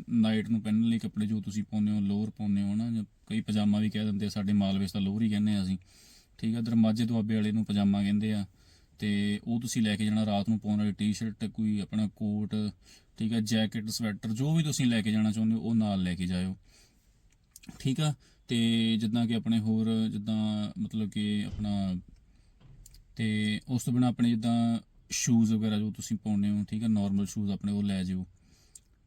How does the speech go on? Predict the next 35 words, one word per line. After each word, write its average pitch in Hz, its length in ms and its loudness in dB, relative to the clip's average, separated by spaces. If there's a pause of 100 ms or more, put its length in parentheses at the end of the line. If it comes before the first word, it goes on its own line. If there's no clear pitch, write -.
(120)
ਠੀਕ 113 220 -6
ਆ 123 60 -4
ਜੀ। 117 200 -2 (240)
ਤੇ 107 540 -2 (140)
ਆਪਣਾ 117 240 -4
ਜਿੱਦਾਂ 110 360 0 (680)
ਡਰੈਸ 135 360 -2
ਬਾਰੇ 135 200 -2
ਆਪਾਂ 123 180 -4
ਮੇਨਲੀ 113 300 4
ਗੱਲ 107 160 0
ਕਰਦੇ 95 240 -2
ਹਾਂ 98 80 -2
ਪਹਿਲਾਂ 107 200 0
ਵੀ, 113 60 -2
ਚਲੋ 117 140 -4
ਬਾਕੀ 110 260 -4
ਚੀਜ਼ਾਂ 113 180 -4
ਤਾਂ 104 100 -4
ਬਾਅਦ 104 200 -4
ਦੀਆਂ 113 160 0
ਗੱਲਾਂ 98 220 0
ਨੇ। 123 120 -2 (460)
ਵੀ 143 60 -6
ਸਭ 139 180 -2
ਤੋਂ 147 80 -8
ਪਹਿਲਾਂ 143 160 -4
ਕਹੂੰਗਾ 135 180 -4
ਆਪਾਂ 135 160 -6
ਭਰਤੀ - 360 -2
ਹੋਏ 123 220 2
ਹਾਂ, 123 120 0
ਹਨਾ, 127 120 -4
ਤੇ 127 380 -4 (140)
ਆਪਣਾ 127 320 -6